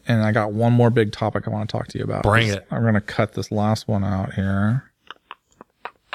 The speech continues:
Speaker 1: Have you seen, this is gonna be, like, an hour.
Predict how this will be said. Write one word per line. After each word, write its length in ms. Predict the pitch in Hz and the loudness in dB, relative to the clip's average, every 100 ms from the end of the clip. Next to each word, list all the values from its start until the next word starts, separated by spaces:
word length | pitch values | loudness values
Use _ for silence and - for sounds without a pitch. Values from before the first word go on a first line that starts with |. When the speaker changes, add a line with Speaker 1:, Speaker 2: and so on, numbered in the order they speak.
| - - _ _ _ _ _ _ | -20 -20 _ _ _ _ _ _
Speaker 1:
Have 260 | - 147 | 0 2
you 200 | 156 185 | 6 6
seen, 480 | 190 - 127 107 98 | 6 4 6 6 6
this 140 | 107 - | 4 2
is 60 | |
gonna 80 | 101 | -2
be, 60 | - | -4
like, 120 | - | -10
an 80 | - - | -12 -12
hour. 160 | - | -6